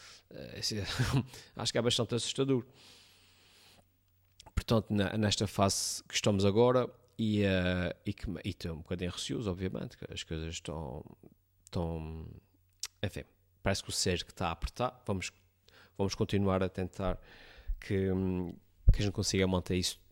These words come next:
o máximo possível fora aqui da região. Eh, enfim, é isso. Mas depois, no entretanto, é? No entretanto, há, eu tava, <laughs> vi, por acaso ontem vi, eh, estou para aqui dizer que não fez, não vejo as notícias, não sei o que mais, mas eu, como a gente fez ontem os presidentes da junta,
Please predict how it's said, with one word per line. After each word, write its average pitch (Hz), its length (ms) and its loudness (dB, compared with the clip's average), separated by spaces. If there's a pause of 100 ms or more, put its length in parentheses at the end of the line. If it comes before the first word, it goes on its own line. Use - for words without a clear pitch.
(140)
o 120 60 2
máximo 101 400 4
possível 95 480 0
fora 92 380 2
aqui 90 240 -4
da 92 160 0
região. 90 400 -4 (1120)
Eh, 92 720 4 (280)
enfim, 92 320 -2 (180)
é 98 120 0
isso. - 320 0 (140)
Mas 107 160 2
depois, 139 200 12
no 147 60 12
entretanto, 143 640 4 (380)
é? 120 240 -2
No 107 100 -4
entretanto, 104 400 -4
há, 104 160 -2 (280)
eu 110 260 2
tava, 120 460 8
<laughs> - 20 6
vi, 110 260 8 (240)
por 117 120 4
acaso 123 280 12
ontem 131 240 12
vi, 117 200 8 (100)
eh, 107 160 0
estou 107 160 -2
para 117 120 4
aqui 113 100 4
dizer 110 120 8
que - 60 0
não 110 80 6
fez, 110 180 10 (260)
não 117 120 6
vejo 107 220 8
as 104 40 -2
notícias, 104 360 -2
não 104 60 2
sei 107 120 0
o - 40 -6
que - 60 -4
mais, 101 160 4 (540)
mas 120 140 12
eu, 127 80 12
como - 200 6
a 120 60 12
gente 123 180 8
fez 120 200 10
ontem 123 260 8
os 117 140 10
presidentes 113 400 8
da 123 80 10
junta, 107 380 4